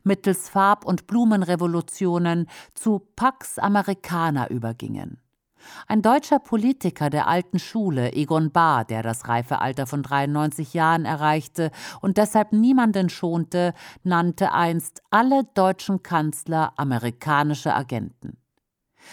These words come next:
Die Unterwürfigkeit der jetzigen Generation europäischer Staats- und Regierungschefs ist viel größer als ihr strategisches Verständnis. Es gibt eine ganze Reihe von Köpfen, die den Kontinent, der einst die Welt kolonialisierte,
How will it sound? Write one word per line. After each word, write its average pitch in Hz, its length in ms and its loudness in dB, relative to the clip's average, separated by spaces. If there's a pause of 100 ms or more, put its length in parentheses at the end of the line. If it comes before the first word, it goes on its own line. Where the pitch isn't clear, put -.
(240)
Die 180 100 0
Unterwürfigkeit 143 1000 0
der 156 100 0
jetzigen 160 480 -2
Generation 165 840 -2
europäischer 165 720 -2
Staats- 170 400 -2
und 165 160 -6
Regierungschefs 147 1000 -4 (280)
ist - 240 -8
viel 294 420 0
größer 202 840 -2
als 180 240 0
ihr 165 160 -2
strategisches 165 920 -4
Verständnis. 175 920 -6 (600)
Es - 220 -6
gibt 349 300 -6
eine 214 200 2
ganze 202 440 0
Reihe 175 300 2
von 135 280 -4
Köpfen, 139 600 -6
die 151 100 -8
den 127 180 -4
Kontinent, 139 760 -4
der 113 100 -4
einst 123 300 -6
die 131 100 -6
Welt 123 220 -4
kolonialisierte, 147 1120 -4